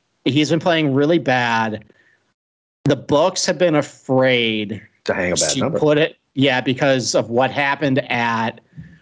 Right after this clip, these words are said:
Speaker 1: both the Waste Management Phoenix Open when he was, what, forty?
Speaker 2: Yeah.
Speaker 1: And then the P G A Championship when he was fifty and he almost scared people.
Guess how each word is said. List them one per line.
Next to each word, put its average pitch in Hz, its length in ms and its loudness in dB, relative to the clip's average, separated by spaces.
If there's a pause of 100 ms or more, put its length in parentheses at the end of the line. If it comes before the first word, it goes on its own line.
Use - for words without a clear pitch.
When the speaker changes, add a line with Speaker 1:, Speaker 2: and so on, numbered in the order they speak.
(200)
Speaker 1:
both 131 560 0
the 123 80 0
Waste 131 340 2
Management 143 240 0
Phoenix 135 260 0
Open 123 360 2
when 117 100 2
he 113 80 4
was, 104 140 0
what, 98 160 -4
forty? 139 600 0 (300)
Speaker 2:
Yeah. 87 160 -2 (300)
Speaker 1:
And 131 180 2
then 131 80 4
the 123 60 2
P 147 160 0
G 143 80 2
A 131 40 0
Championship 143 420 0
when 131 100 2
he - 20 2
was 113 140 -2
fifty 139 480 0
and 120 120 0
he 127 160 2
almost 117 300 0
scared 110 260 -4
people. 101 440 -4